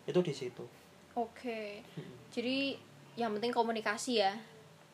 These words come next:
Speaker 2: Misalnya,
Speaker 1: Menurutku iya,
Speaker 2: iya.
Speaker 1: itu seperti
Speaker 2: Misalnya kita,
Speaker 1: itu.
Speaker 2: apa sih, mahasiswa komunikasi kayak ngeluh kayak gitu juga dosen nggak masalah kan? Kayak misalnya, a-, apa, "Pak, kita butuh ini," atau ternyata ada kesulitan dalam
Speaker 1: Hmm.
Speaker 2: pengerjaan kayak gitu kan, dosen juga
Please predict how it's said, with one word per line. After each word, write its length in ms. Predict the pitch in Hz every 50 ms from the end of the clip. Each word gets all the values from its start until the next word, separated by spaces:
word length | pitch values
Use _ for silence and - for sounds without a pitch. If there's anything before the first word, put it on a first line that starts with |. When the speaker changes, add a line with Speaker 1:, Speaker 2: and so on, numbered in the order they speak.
| - - - - - - -
Speaker 2:
Misalnya, 320 | - 254 233 233 247 247 226
Speaker 1:
Menurutku 280 | 220 214 214 - 285
iya, 280 | 269 208 180 170 131 101
Speaker 2:
iya. 120 | - 113 139 -
Speaker 1:
itu 100 | - 170
seperti 220 | 185 202 - - -
Speaker 2:
Misalnya 200 | 285 262 269 269
kita, 180 | 269 262 277 269
Speaker 1:
itu. 100 | 269 - -
Speaker 2:
apa 180 | 240 233 262 311
sih, 180 | 311 - 277 -
mahasiswa 440 | 247 240 226 220 220 220 214 262 220
komunikasi 480 | 214 233 233 233 226 233 226 247 - 262
kayak 180 | 233 240 220 -
ngeluh 320 | 240 247 247 247 262 269
kayak 160 | 269 269 247 269
gitu 200 | 262 349 - -
juga 160 | - 233 202
dosen 260 | - 233 214 - 381
nggak 140 | 349 262 -
masalah 380 | 208 202 240 - 233 294 294 285
kan? 200 | 240 226 233 226
Kayak 200 | 233 240 208 226
misalnya, 280 | - 233 240 254 254 - -
a-, 200 | - 220 214 - - - - -
apa, 260 | - 226 - 262 269 269 - - - - - -
"Pak, 300 | - - 269 269 - - -
kita 240 | - 240 269 277 277
butuh 240 | - 247 226 247 254
ini," 520 | - 285 311 311 320 320 320 311 311 311
atau 220 | 302 - 233 240 -
ternyata 420 | - 247 233 220 214 233 - -
ada 300 | 240 247 - 233 208 208
kesulitan 680 | - 233 - - 247 240 277 320 - - 302 277 277 277
dalam 240 | 311 254 226 214 214
Speaker 1:
Hmm. 140 | 214 214
Speaker 2:
pengerjaan 360 | 220 233 240 - 277 247 277 277
kayak 140 | 269 220 240
gitu 100 | 233 247
kan, 120 | 320 370
dosen 280 | - - 220 220 339 370
juga 220 | 427 269 240 220